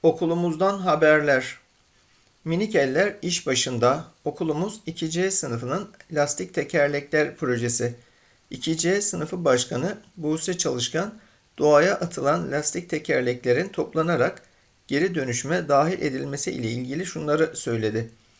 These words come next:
Ayşe öğretmenimiz bizlere geri dönüşümü anlatmıştı. Öğretmenimiz çevremizi korumak adına yapılacak projeleri düşünmemizi istedi.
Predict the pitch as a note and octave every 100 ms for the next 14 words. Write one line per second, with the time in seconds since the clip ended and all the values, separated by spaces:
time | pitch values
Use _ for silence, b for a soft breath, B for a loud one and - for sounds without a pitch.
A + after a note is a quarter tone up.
0 | b b _ - C3+ - G3 E3+ C#3 C3+
1 | B2+ B2+ - - D#3 C3+ C#3 D#3+ F3 D#3
2 | E3 E3+ D3 C3 - D#3+ C3 B2 B2 C#3
3 | - C3 B2+ - _ C#3 D3+ D#3 C#3+ C#3+
4 | G3 - B B B B - C#3+ D3 D3+
5 | E3 F#3 F3 D#3 D3+ F#3+ G3 C3 B2 A#2
6 | B2+ C3 C#3 C#3+ F#3+ - C#3 C3+ C#3 A#2+
7 | B2+ G3 E3+ - D#3 C#3+ D3 D3+ C3+ -
8 | A2+ A#2